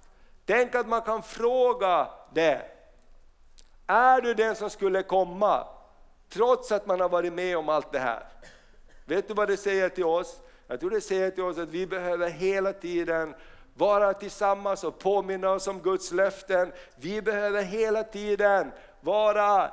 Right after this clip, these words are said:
i gemenskap med Jesus. Och så står det så här. Eh, "Eller ska vi vänta på någon annan?" Männen kom till Jesus och sa: "Johannes döparen har sänt oss till dig för att fråga:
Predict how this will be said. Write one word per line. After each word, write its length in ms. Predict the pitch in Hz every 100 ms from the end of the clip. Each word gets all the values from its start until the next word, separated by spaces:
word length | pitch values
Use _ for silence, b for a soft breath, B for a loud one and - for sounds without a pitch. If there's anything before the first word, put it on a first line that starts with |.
| -
i 100 | 175
gemenskap 1300 | 202 214 220 240 240 - - 233 185 131 - - -
med 380 | 151 196 180 - 143
Jesus. 800 | 170 190 185 214 175 120 - - b b
Och 140 | 135
så 120 | 170 208
står 260 | 214 208
det 100 | 202
så 100 | 208
här. 320 | 185 180 131 - - - - - _ - - - B B B B B
Eh, 460 | 156 185 190 190 - - - - b
"Eller 260 | 185 208 220
ska 140 | 220
vi 120 | 214 214
vänta 420 | 214 226 196 202
på 120 | 196
någon 200 | 190 185
annan?" 420 | 185 185 156 127
Männen 380 | 135 226 240 226
kom 280 | 226 208 202
till 140 | 196
Jesus 320 | 185 180 180
och 100 | 170
sa: 180 | 160 147
"Johannes 460 | 131 156 208 208 -
döparen 580 | - 226 226 208 190 180
har 80 |
sänt 480 | 170 - 202 202 -
oss 180 | 165 -
till 260 | 175 180 165
dig 280 | 147 131 - B
för 120 | 147
att 100 | 156
fråga: 500 | - 160 160 131 135